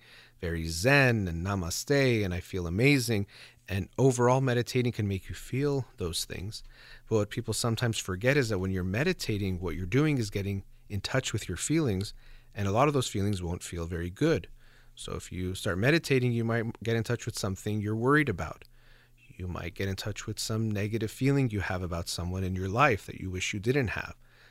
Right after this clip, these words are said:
some anger or some envy, something that you don't wanna have or don't wanna even accept that you have.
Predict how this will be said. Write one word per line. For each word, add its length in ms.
some 320
anger 500
or 200
some 340
envy, 580
something 400
that 140
you 300
don't 240
wanna 260
have 340
or 160
don't 160
wanna 160
even 160
accept 400
that 80
you 200
have. 360